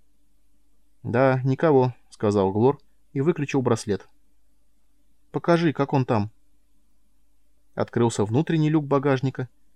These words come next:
и Курк высунул голову. Глаза его ожили. Он косился на Балогов и принюхивался. "Ай да Курк!" Он пролаял. "Выходить прикажете? Это где?" "Старая башня М П М", —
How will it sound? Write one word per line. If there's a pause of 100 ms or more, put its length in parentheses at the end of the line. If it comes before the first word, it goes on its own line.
и
Курк
высунул
голову. (800)
Глаза
его
ожили. (380)
Он
косился
на
Балогов (100)
и
принюхивался. (560)
"Ай
да
Курк!" (680)
Он
пролаял. (720)
"Выходить
прикажете? (440)
Это
где?" (1300)
"Старая
башня
М
П
М", —